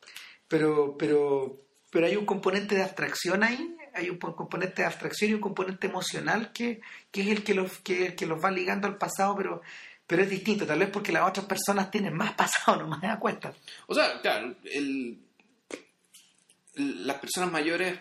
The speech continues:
Speaker 2: en la medida que tienen más pasado, y que el pasado es una parte más importante de sus vidas,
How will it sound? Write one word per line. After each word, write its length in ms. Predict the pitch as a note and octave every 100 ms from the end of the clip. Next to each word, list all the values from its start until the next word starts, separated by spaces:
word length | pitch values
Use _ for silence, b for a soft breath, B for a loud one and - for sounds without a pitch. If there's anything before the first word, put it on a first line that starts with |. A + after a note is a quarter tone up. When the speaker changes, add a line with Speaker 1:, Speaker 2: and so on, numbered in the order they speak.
| -
Speaker 2:
en 120 | B2+
la 80 | A#2+
medida 200 | C3 E3
que 100 | D#3+
tienen 260 | E3+ E3
más 140 | D3 -
pasado, 540 | F3+ - A2+ C#3+ - _ _ _ _ _
y 120 | B2+
que 60 | C3
el 100 | -
pasado 360 | C3 D#3+ D#3
es 60 | C3+
una 160 | C#3 C3+
parte 240 | D3+ C#3
más 100 | D3
importante 460 | D3 C#3 D3+ D3 D3
de 60 |
sus 160 | D3 C3+
vidas, 240 | D#3+ D3+